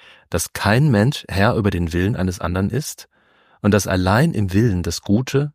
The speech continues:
und Schlechte liegt." Diese Passage formuliert zwei wichtige allgemeine Grundsätze der Stoa, nämlich, dass unser Wille frei ist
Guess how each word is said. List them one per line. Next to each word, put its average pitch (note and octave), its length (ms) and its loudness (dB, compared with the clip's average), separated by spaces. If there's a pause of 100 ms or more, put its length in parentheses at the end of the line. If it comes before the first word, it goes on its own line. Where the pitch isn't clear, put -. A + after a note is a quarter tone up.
(120)
und A2 140 -2
Schlechte - 400 -4
liegt." - 400 -14 (1400)
Diese A#2 180 2
Passage C3 540 0
formuliert G#2+ 460 2
zwei F#2+ 280 2
wichtige - 540 -4
allgemeine G2 500 2
Grundsätze - 560 -6
der - 140 -8
Stoa, D#2 440 -8 (680)
nämlich, G2+ 280 2 (120)
dass - 180 -2
unser F#2+ 240 2
Wille G2 160 4
frei D#2+ 360 -2
ist - 420 -6